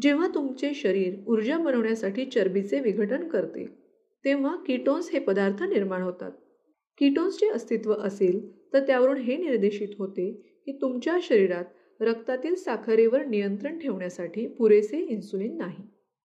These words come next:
जर तुमची रक्तातील साखर सत्तर मिलीग्रॅम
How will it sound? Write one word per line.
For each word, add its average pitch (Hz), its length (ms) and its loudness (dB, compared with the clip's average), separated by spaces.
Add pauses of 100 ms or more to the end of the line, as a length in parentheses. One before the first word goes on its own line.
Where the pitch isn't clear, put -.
(420)
जर 285 260 6
तुमची 311 300 -4
रक्तातील 220 520 0
साखर 190 480 -6 (380)
सत्तर 262 320 0
मिलीग्रॅम 269 440 0